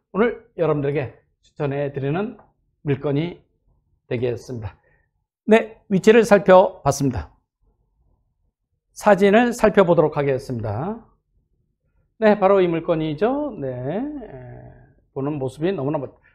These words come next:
네, 진입로 부분이 되겠습니다. 진입로가 되겠죠. 네, 진입로가 되겠고요. 네, 주택 부분이 되겠습니다. 이 층 주택으로 되어 있습니다.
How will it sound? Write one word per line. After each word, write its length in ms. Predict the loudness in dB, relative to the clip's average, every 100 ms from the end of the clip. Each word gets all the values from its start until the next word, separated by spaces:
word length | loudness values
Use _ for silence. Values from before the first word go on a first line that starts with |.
| _
네, 180 | -2 0
진입로 580 | 2 2 2 2 2 0
부분이 360 | -4 -4 -4
되겠습니다. 1040 | -4 -4 -6 -8 -14 -14 -12 -8 -8 -8 -12
진입로가 460 | -12 -10 -8 -4 -2
되겠죠. 440 | -2 -6 -10 -14 _ _ _ _ _ _ _ _ _ _ -20
네, 480 | -20 -10 -6 -6 -8 _ _ _ _ _ _ _ _
진입로가 360 | -14 -10 -8 -8
되겠고요. 680 | -8 -10 -6 -4 -4 -6 _ _ _ _
네, 220 | 0 0
주택 300 | 0 0 0
부분이 300 | 0 -4 -2
되겠습니다. 520 | -2 -4 -6 -4 -2 -4 -6
이 220 | -8 -2
층 340 | 0 2 2
주택으로 600 | -2 -2 2 2 2 0
되어 220 | 0 -2
있습니다. 440 | -4 -8 -14 -14